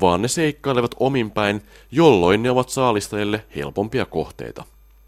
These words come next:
Tutkijoita huolettaa erityisesti ahventen aikaisempaa aggressiivisempi tapa ruokailla. Kalat ovat merkittävä osa ravintoketjua, ja niiden ruokailutapojen muutoksella saattaa olla suuri merkitys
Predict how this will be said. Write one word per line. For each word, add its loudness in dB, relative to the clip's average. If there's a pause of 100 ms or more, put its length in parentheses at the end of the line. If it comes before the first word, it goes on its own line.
(600)
Tutkijoita 0
huolettaa 2
erityisesti 0
ahventen -2
aikaisempaa -2
aggressiivisempi -2
tapa -4
ruokailla. -4 (720)
Kalat 0
ovat 0
merkittävä -2
osa 0 (200)
ravintoketjua, -2 (260)
ja -2
niiden 4
ruokailutapojen 2
muutoksella -2
saattaa -2
olla 4
suuri 0
merkitys -2